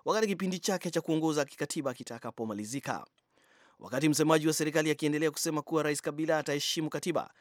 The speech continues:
wakosoaji wake wameendelea kusema kuwa anatumia mbinu za kuchelewesha uchaguzi kwa kuweka kalenda mpya ya uchaguzi ili aendelee kubaki madarakani. Kabila pamoja na vyama vya upinzani wamekuwa wakihimiza uchaguzi ufanyike kwa kujumuisha wapiga kura milioni saba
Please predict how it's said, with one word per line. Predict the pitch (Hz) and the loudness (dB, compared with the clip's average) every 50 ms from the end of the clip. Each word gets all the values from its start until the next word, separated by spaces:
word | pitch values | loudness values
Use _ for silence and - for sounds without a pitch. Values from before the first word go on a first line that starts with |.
| _ _ _ - - - | _ _ _ -20 -20 -16
wakosoaji | - 101 - 120 113 135 135 131 131 147 | -14 -12 -8 -4 -2 0 0 0 2 4
wake | 160 156 147 - 160 | 4 4 4 4 2
wameendelea | 147 151 147 151 151 156 151 | 4 4 4 4 4 4 2
kusema | 139 - - 160 151 156 143 | 2 0 -2 0 0 -2 -2
kuwa | - - 165 160 160 156 | -4 -4 -2 0 0 0
anatumia | 139 143 143 139 - 147 156 160 151 | -2 -4 -4 -4 -2 0 0 2 2
mbinu | 143 139 123 165 214 226 143 92 80 | 2 0 -2 -2 -2 -2 -4 -4 -6
za | 90 95 101 | -6 -8 -10
kuchelewesha | - - - 123 113 123 143 143 - 143 | -12 -10 -8 -6 -4 -2 -2 -2 -2 -4
uchaguzi | 139 - 147 143 143 156 160 151 143 156 147 - _ _ - - _ _ - | -2 -2 -4 -4 -2 -2 -4 -2 -2 -4 -6 -8 _ _ -20 -20 _ _ -12
kwa | - - | -12 -10
kuweka | - - 165 180 202 180 | -6 -4 -2 0 2 4
kalenda | 180 175 175 175 175 175 | 4 6 6 6 6 4
mpya | 175 180 170 - 170 165 160 160 | 4 2 0 0 2 2 4 4
ya | 160 160 156 | 4 2 2
uchaguzi | 156 143 160 160 165 165 151 156 151 - _ | 2 0 -2 -2 -2 -2 -4 -4 -6 -6 _
ili | 247 233 226 208 196 185 | -2 0 0 2 4 4
aendelee | 175 165 160 160 165 160 | 4 4 4 2 2 2
kubaki | 135 143 143 147 135 127 - 135 | 0 0 0 0 0 0 0 -2
madarakani. | 131 127 117 110 101 101 101 110 - - 170 147 143 139 117 82 - - _ _ _ _ _ _ _ _ _ _ _ _ - | -2 0 0 -2 -2 -4 -6 -6 -8 -6 -6 -4 -4 -4 -4 -6 -8 -12 _ _ _ _ _ _ _ _ _ _ _ _ -18
Kabila | - 95 117 139 147 143 135 | -14 -6 -2 2 4 4 4
pamoja | 143 143 147 156 147 151 | 4 4 4 4 4 4
na | 147 139 | 4 4
vyama | 139 151 151 151 | 4 2 2 2
vya | 135 139 143 | 0 0 -2
upinzani | 143 - 143 143 143 123 127 151 165 165 170 185 196 | -2 0 -2 -2 0 0 0 0 2 2 0 0 -2
wamekuwa | 180 147 143 147 131 - 156 147 | -2 -2 -2 -2 0 2 2 2
wakihimiza | 139 - 139 139 139 151 156 143 147 | 2 0 -2 -2 -2 -2 0 0 -2
uchaguzi | 139 131 - 139 135 143 156 147 143 | -2 -2 -2 -4 -2 -2 -4 -4 -4
ufanyike | 143 - 143 143 151 151 147 135 - 143 143 139 | -6 -4 -4 -2 -2 -2 -2 -2 -4 -4 -4 -4
kwa | - - 143 | -6 -8 -8
kujumuisha | - 208 185 208 208 214 220 208 - - 180 | -6 -4 -2 0 0 0 0 0 0 2 0
wapiga | 175 - 175 165 170 | 0 0 0 -2 -2
kura | - 175 170 170 160 | 0 0 2 2 2
milioni | 151 143 143 143 143 139 | 2 0 -2 -2 -2 -2
saba | 135 - - 214 190 180 | -2 -2 -2 0 0 0